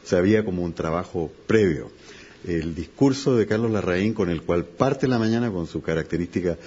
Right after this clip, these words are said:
entre política de Estado y chiste, de alguna manera le da el vamos, como que no queda otra, a Evelyn Matei. Y ese era el ambiente que había en la mañana. En la tarde, después del almuerzo, habla el senador García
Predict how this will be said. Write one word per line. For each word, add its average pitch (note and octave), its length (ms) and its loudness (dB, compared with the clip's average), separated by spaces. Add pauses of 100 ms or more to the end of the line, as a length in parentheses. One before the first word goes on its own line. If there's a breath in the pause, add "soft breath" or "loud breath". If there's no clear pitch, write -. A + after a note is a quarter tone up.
(240 loud breath)
entre D#2+ 540 -2
política E2+ 640 -2
de D2 60 -2
Estado G2+ 360 2
y F2+ 40 0
chiste, C#3+ 460 2 (300 loud breath)
de F#2+ 100 2
alguna A#2 300 4
manera A2+ 540 2
le E2+ 180 -2
da G2 260 0
el F#2 280 -6
vamos, A#2 400 -2
como F#2+ 200 0
que F#2 80 -2
no F#2 140 0
queda G#2+ 240 0
otra, C#3+ 320 -2 (360 loud breath)
a G2 100 0
Evelyn G#2+ 240 4
Matei. G#2 300 0 (280 loud breath)
Y B2 80 6
ese B2+ 120 0
era D3 100 2
el C#3+ 40 4
ambiente C#3 420 2
que C3 60 0
había C3 140 2
en C3 80 -2
la B2 60 -2
mañana. A2 460 -2 (520 loud breath)
En F#2 160 0
la F2 100 0
tarde, B2 260 0
después G#2+ 300 0
del B2+ 120 0
almuerzo, A#2+ 680 0
habla F2 720 -2 (380 loud breath)
el D#2 120 -6
senador D#2+ 460 -2
García A#2+ 540 0